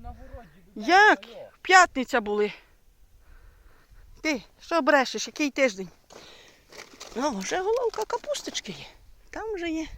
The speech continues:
Speaker 2: Оце діло хороше. Навіть самі тут обідні, де були блєді-блєді, то навіть ті тут потемніли вже трохи бурячки. Значить, є надія, що ще підростуть. Так,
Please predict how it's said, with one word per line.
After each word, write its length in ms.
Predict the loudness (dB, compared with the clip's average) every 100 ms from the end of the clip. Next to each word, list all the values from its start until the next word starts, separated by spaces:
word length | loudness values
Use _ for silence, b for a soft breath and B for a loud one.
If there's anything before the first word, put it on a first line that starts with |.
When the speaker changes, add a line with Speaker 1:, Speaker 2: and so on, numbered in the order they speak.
| -16 b b b b b -10 -8
Speaker 2:
Оце 200 | -8 -8
діло 240 | -8 -8 -8
хороше. 480 | -8 -10 -10 -12 -14 b b b _ b b b b b b b
Навіть 280 | -2 0 0
самі 260 | 0 0 -2
тут 220 | -4 -4
обідні, 440 | -2 -4 -4 -4
де 120 | -2
були 240 | -4 -4 -6
блєді-блєді, 800 | -6 -4 -4 -4 -10 -8 -8 -10
то 100 | -10
навіть 280 | -10 -10 -10
ті 160 | -14 -12
тут 180 | -12 -10
потемніли 560 | -12 -10 -10 -8 -10
вже 140 | -12 -14
трохи 280 | -14 -14
бурячки. 460 | -14 -12 -10 -12 -12 -20 _ B B B B B B
Значить, 340 | -20 -14 -10 -6
є 120 | -4
надія, 300 | -4 -4 -4
що 100 | -4
ще 120 | -8
підростуть. 640 | -10 -12 -12 -14 -18 -18 -18 -20 -20 -20 b b b b b b b b b b -20 -20 -20 -18 -6
Так, 480 | -4 -4 -6 B